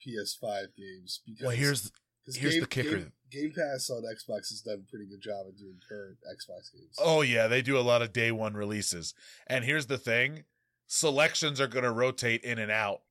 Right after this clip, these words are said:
Speaker 2: from that service.
Speaker 1: Oh, no.
Speaker 2: Which is
Speaker 1: It
Speaker 2: very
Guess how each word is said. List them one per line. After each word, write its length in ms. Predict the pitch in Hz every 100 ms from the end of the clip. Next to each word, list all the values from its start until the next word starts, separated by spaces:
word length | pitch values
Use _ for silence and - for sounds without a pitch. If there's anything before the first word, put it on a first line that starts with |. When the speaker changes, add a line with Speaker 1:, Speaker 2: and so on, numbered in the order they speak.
| -
Speaker 2:
from 180 | - 107
that 220 | 98 90
service. 640 | - 98 90 104 98 92 92
Speaker 1:
Oh, 40 | 95
no. 400 | 95 95 98 104 _ _ - - - _
Speaker 2:
Which 200 | 123 120
is 140 | 120
Speaker 1:
It 80 | 90
Speaker 2:
very 160 | 92